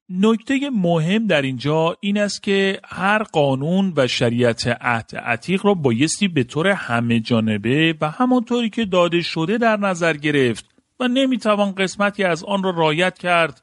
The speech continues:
و بخش‌های دیگر را کنار گذاشت. مسیحیان متعصب باید به این نکته توجه داشته باشند که اگر در جوامع امروزی و در ایام عهد جدید بخواهیم قوانین و شریعت عهد عتیق را رعایت کنیم،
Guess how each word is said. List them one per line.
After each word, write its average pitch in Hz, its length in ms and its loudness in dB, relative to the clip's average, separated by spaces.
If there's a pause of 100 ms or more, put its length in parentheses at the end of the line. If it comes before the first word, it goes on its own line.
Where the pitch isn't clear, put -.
(140)
و 139 120 2
بخش‌های 147 600 0
دیگر 147 420 -2
را 156 160 -4
کنار 127 400 -2
گذاشت. 104 680 -8 (200)
مسیحیان 185 520 0
متعصب 185 880 0 (180)
باید 175 680 2
به 165 80 0
این 196 240 -4
نکته 175 240 -8
توجه 165 440 -4
داشته 165 320 -4
باشند 175 540 -2 (280)
که 165 220 -6
اگر 190 320 0
در 175 220 0
جوامع 170 800 -2
امروزی 165 720 -2 (220)
و 156 120 2
در 160 320 0
ایام 190 500 0 (300)
عهد 185 320 0
جدید 156 760 -2 (360)
بخواهیم 190 720 0 (180)
قوانین 165 640 0
و 165 100 0
شریعت 160 580 -6
عهد 180 400 -2
عتیق 175 560 -4
را 151 100 0
رعایت 120 480 -2
کنیم، 131 540 -2